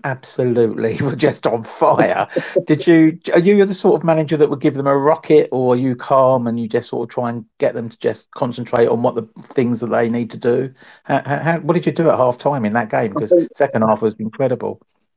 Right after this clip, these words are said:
Speaker 3: I think, um, I think I'm a bit of both, to be quite honest. I can give a rollicking when a rollicking's deserved. Um, most important, i-, if you're gonna, I've ki-, I've kind of learned myself as well since obviously having James in as well, who, who I can bounce off really well.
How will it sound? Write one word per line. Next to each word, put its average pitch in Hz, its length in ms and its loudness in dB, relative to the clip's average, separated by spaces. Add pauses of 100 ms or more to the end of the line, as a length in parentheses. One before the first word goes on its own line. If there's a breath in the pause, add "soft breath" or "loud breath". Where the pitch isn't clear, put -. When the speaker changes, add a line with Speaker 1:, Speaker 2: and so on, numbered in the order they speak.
(120)
Speaker 3:
I 139 60 2
think, 147 300 2
um, 139 420 4 (400)
I - 60 -20
think 175 180 -2
I'm 131 80 0
a 117 80 2
bit 98 140 2
of 92 100 -8
both, 113 360 2
to - 60 -20
be 95 140 -2
quite 92 280 -2
honest. 98 200 -8
I 104 80 -2
can 95 320 -10 (160)
give 101 140 -2
a 98 40 4
rollicking 95 440 0
when 98 100 -2
a 98 80 -2
rollicking's 95 520 -4
deserved. 101 600 -2 (240)
Um, - 420 -6 (580 loud breath)
most 110 220 0
important, 104 400 0
i-, 135 200 0
if 135 100 -6
you're 135 80 -2
gonna, 131 260 4 (240 loud breath)
I've - 160 -2
ki-, 127 200 2
I've - 140 -2
kind 113 220 0
of 98 80 -6
learned 113 360 2
myself 107 540 -2
as 95 100 -10
well 104 220 2
since 104 320 -6
obviously 104 280 -6
having 98 200 -6
James 98 360 -6
in 98 100 -10
as 92 120 -12
well, 104 220 -2
who, 101 200 -4
who 101 380 -4
I 95 100 -6
can 104 100 -16
bounce 98 280 -6
off 101 140 -10
really 95 160 -4
well. 95 320 0